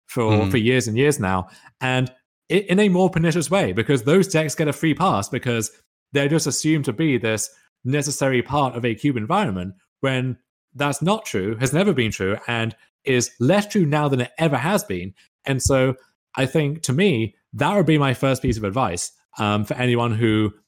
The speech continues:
Speaker 1: is kind of, like, stumbling across most conventional cube wisdom is to unlock yourself from that mindset of what aggro needs to be or should look like. And that gives you so much more freedom to do so many more interesting things.
Speaker 2: Yeah.
Speaker 1: Um, and,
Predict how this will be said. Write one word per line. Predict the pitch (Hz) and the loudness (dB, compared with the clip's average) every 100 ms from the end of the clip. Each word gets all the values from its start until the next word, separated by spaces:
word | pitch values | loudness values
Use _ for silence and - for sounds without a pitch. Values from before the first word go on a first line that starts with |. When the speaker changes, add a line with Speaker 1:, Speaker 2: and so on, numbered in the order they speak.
| _ - | _ -4
Speaker 1:
is | 117 | -4
kind | - 120 | -2 -2
of, | 113 | 0
like, | 110 131 | 0 -2
stumbling | - 135 135 123 | -2 0 2 0
across | 107 143 120 107 - - _ _ | 0 0 2 0 -2 -10 _ _
most | 110 117 127 117 | -4 0 2 0
conventional | - 120 127 127 _ - 127 110 | -2 -2 -2 -6 _ -6 -4 -2
cube | 131 98 | 0 2
wisdom | 143 143 107 | 0 0 -2
is | 120 113 | -6 -8
to | - 113 110 _ _ _ _ _ | -2 -2 -2 _ _ _ _ _
unlock | 147 165 170 165 | 0 2 2 0
yourself | 156 - 143 123 | 0 0 0 0
from | 151 | -2
that | 117 107 | -2 -2
mindset | 147 160 - - 120 | -2 -2 -2 -4 -4
of | 110 | -6
what | 117 113 113 _ _ _ _ - | -4 -4 -6 _ _ _ _ -6
aggro | 135 131 131 113 | -2 0 0 0
needs | 120 120 | -2 -4
to | - | -4
be | 117 113 110 | -2 0 0
or | 113 | -2
should | 107 131 104 | -2 -2 0
look | 120 - | 0 -2
like. | 107 92 92 - _ _ - | -2 -4 -6 -12 _ _ -4
And | 123 | 0
that | 143 160 | 0 0
gives | 151 | 0
you | 135 | 0
so | 120 - 208 208 | -2 0 4 4
much | 175 165 | 4 2
more | 139 | 0
freedom | 151 131 107 | 0 0 -2
to | 107 | -2
do | 120 | -2
so | - 160 147 | 0 0 2
many | 139 | 2
more | 127 123 | 2 0
interesting | 120 120 110 101 | 0 -2 -4 -6
things. | 131 92 95 - _ - 104 | -8 -10 -14 -20 _ -14 -2
Speaker 2:
Yeah. | 104 98 | 0 2
Speaker 1:
Um, | 101 _ _ _ 117 | -2 _ _ _ -2
and, | 113 110 107 | 0 0 -2